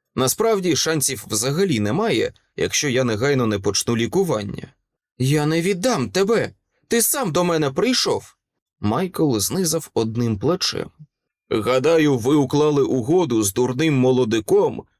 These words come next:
в запалі моменту, але ми не просимо скасувати вас угоду повністю.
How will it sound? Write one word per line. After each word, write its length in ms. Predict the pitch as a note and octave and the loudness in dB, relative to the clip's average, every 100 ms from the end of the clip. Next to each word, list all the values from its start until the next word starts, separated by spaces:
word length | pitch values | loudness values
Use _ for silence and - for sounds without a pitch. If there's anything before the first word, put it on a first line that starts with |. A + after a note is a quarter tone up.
| - | -8
в 140 | A2 | -4
запалі 580 | G#2+ C3 C3+ E3+ D3+ C#3+ | 0 -2 0 0 2 2
моменту, 760 | D#3+ G3+ D#3 - - - - _ _ _ - | 2 2 0 -4 -6 -8 -8 _ _ _ -4
але 320 | C#3 E3 E3 | 2 4 4
ми 200 | D#3 G#3 | 2 2
не 120 | A#3 | 0
просимо 540 | A#3+ C4+ - A#2+ A#2 | 2 0 2 0 0
скасувати 600 | G#2+ A#2+ A#2 C#3+ F3+ F3 | 0 0 0 0 0 0
вас 280 | C#3+ D3+ - - | 0 2 0 0
угоду 480 | C#3+ C#3 E3+ D3+ | 0 2 2 0
повністю. 800 | C3+ A3+ E3+ - - - - - | 2 2 2 -4 -6 -6 -6 -8